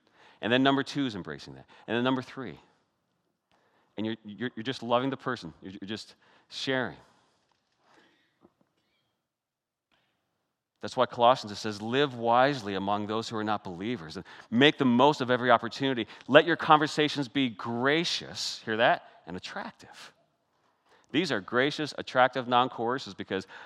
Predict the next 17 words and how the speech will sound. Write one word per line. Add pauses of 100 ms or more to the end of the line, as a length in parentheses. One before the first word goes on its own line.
(260)
I
don't (160)
feel
any
pressure (1160)
to
seal
a
deal. (880)
I'm
walking
in
obedience.
God
opens
the
door.